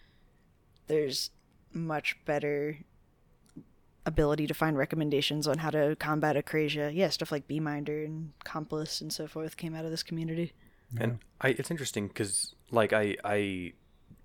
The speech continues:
Speaker 2: like, put in the little comment section of my first donation to Miri, like, "This is, I got here from Methods of Rationality." Um, and somebody who worked there wrote back, like, commented on, 'cause this is when I had a blog for, like, a year. Um, and they either commented on that or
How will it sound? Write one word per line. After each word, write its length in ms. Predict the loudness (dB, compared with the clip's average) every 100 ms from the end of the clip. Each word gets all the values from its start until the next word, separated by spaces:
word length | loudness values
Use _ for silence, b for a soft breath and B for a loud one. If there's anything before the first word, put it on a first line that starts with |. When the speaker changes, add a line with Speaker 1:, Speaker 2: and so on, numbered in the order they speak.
| -20 _ _ _
Speaker 2:
like, 280 | -2 -2 -2
put 120 | 4 4
in 80 |
the 60 | 6
little 240 | 4 4
comment 460 | 0 0 2 2 0
section 280 | -2 0 -2
of 60 |
my 80 | -2
first 240 | 2 2 2
donation 320 | -2 -2 -2
to 40 |
Miri, 380 | 0 2 2 0
like, 280 | -2 -4 0
"This 180 | 0 0
is, 180 | -4 -2
I 140 | -2 0
got 260 | 2 4
here 80 | 2
from 120 | 0 -2
Methods 220 | -2 -2
of 60 | -2
Rationality." 760 | -2 -2 -2 -2 -4 -8 -12 b b b b
Um, 540 | 0 0 0 -4 -10 -16 _ b b b b b -4
and 420 | -2 -2 -6 -6
somebody 360 | 0 2 2 0
who 80 | 2
worked 220 | 0 0
there 380 | -2 -2 -4 -10 -2
wrote 260 | 2 2
back, 300 | 4 2 2
like, 140 | 0 0
commented 360 | 2 2 0
on, 180 | -2 -4
'cause 120 | -4 0
this 160 | 0
is 180 | -2 -6
when 180 | -4 -2
I 40 |
had 100 | -2
a 20 | -2
blog 320 | 0 0 0
for, 80 | -4
like, 120 | -4
a 40 |
year. 400 | -4 -4 -4 -6 b b b b
Um, 400 | -2 0 -2 -8 -16 -6
and 140 | -2
they 100 | 0 0
either 140 | -2
commented 360 | 0 2 2 2
on 100 | 2
that 140 | 2
or 280 | 0 -2